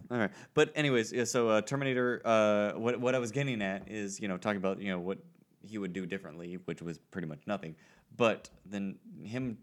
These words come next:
taking back Terminator, what he wants, what, what he was talking to I G N about is bringing the story of, uh,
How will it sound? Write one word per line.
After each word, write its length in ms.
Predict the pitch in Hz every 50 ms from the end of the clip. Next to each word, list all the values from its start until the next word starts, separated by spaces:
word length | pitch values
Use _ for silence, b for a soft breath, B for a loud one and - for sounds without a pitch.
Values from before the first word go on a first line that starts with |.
| _ _ -
taking 400 | - 135 143 143 - 127 110 90
back 220 | 92 87 87 -
Terminator, 560 | - - 95 87 85 85 85 85 85 85 82 _ _ _ _ _ _ _ _ _ _ - _
what 180 | - 92 107 104
he 60 | 101
wants, 540 | 92 92 98 113 117 117 113 - - - _ _ -
what, 220 | - 101 107 113 - - 101 98 92 92
what 180 | 92 104 107
he 120 | 104 98 98
was 120 | 95 92
talking 280 | - - 101 95 92 90
to 100 | 87 85
I 140 | 82 90 85
G 160 | 80 85 90
N 120 | 104 113 98
about 260 | 76 80 80 76 - _ _ _ _ _ _ _ _ _ _ _ _ _ _ _ _ _ - -
is 400 | - 98 95 90 90 82 - - _ _ _ _ _ _ _ _ _ -
bringing 300 | 98 110 123 120 120 113
the 80 | 104 101
story 480 | - - - 131 131 131 120 107 104
of, 180 | 98 95 87 90
uh, 200 | 104 95 92 90